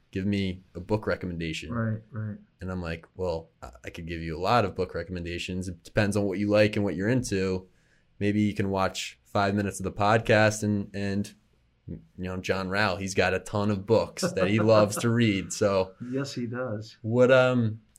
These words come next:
Speaker 1: what are you reading, or what maybe would you recommend to someone?
Speaker 2: Well,
Speaker 1: There.
Speaker 2: you know, I mean, there were a thousand ways I could have done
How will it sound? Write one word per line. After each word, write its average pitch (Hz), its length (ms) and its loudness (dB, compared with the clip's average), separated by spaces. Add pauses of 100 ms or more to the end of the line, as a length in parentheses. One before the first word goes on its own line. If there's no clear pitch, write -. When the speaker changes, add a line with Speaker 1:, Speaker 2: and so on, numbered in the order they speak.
(120)
Speaker 1:
what 131 160 0
are 147 40 2
you 147 200 -2
reading, 143 420 4
or 127 80 4
what 127 200 2
maybe 123 240 4
would 120 160 2
you 110 100 0
recommend 113 480 2
to 113 60 0
someone? 90 480 -8 (120)
Speaker 2:
Well, 180 480 6
Speaker 1:
There. 180 100 -2
Speaker 2:
you 175 60 4
know, 156 100 2
I 135 120 2
mean, 135 160 0
there 143 100 -2
were 127 180 0
a 120 80 -8
thousand 120 880 -4 (400)
ways 120 280 -4
I 110 80 -4
could 117 180 -8
have 113 180 -4
done 120 280 -2